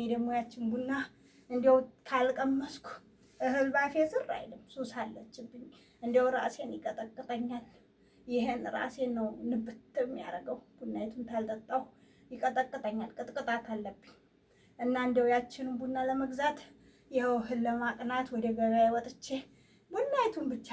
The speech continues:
እንደው ምንም እንደው ባልበላ ባልጠጣ ቡናይቱን ተጠጣሁ። እንደ ይሄ ራሴ ራሱ እንደው ደህና ይሆናል አልኳችሁ ወዳጆች። ስለዚህ ያችን ቡናይቱን ለመግዛት ይችን እህሏን ገብሷንም ቀና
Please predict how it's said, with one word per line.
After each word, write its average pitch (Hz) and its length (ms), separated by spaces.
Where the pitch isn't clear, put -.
እንደው 269 340
ምንም 285 360
እንደው 262 280
ባልበላ 240 420
ባልጠጣ 247 420
ቡናይቱን 269 480
ተጠጣሁ። 285 500
እንደ 233 180
ይሄ 233 240
ራሴ 220 260
ራሱ 233 280
እንደው 226 300
ደህና 233 280
ይሆናል - 500
አልኳችሁ - 480
ወዳጆች። 226 520
ስለዚህ 285 520
ያችን 262 480
ቡናይቱን 262 520
ለመግዛት 262 580
ይችን 285 340
እህሏን 262 480
ገብሷንም 269 600
ቀና 254 240